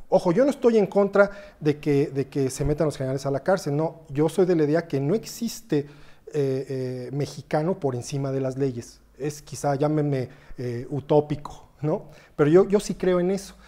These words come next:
Entonces, sea general o no, si estuvo metido con el narco, que se lo prueben y que lo sentencien, ¿no? Pero si es nada más así de que te acuso y a la mera hora me voy a disculpar después de las elecciones,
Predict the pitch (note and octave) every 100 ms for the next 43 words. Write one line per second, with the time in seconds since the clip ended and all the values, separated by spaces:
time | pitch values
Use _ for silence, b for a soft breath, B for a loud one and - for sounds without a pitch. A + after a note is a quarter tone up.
0 | B - F3+ F#3 A#3 A#3+ A3+ F#3+ G3 G3
1 | F#3+ G3+ G#3 B B - - D3+ - F#3+
2 | F3+ F#3 F3+ F#3 E3+ F3 F#3+ F#3 G#3 A#3+
3 | - - - _ _ _ - C#3+ - B2
4 | A#2+ D#3+ G#3+ C4+ C#4+ - E3 D#3 C3+ -
5 | A#2 D3 D#3 D#3 C3 A2 - - - C#3
6 | A3+ - B B B B E3 D#3 D3+ D3
7 | C#3+ C#3+ C3 F#3+ C4+ D4 C#4 B3 G3 -
8 | G3+ D3+ - B2+ F3+ - D3+ C3+ C#3+ F3+
9 | F3+ D3 E3 E3 C#3+ - D3+ C3+ F3+ E3+
10 | D3 C#3 C3 - F#3+ -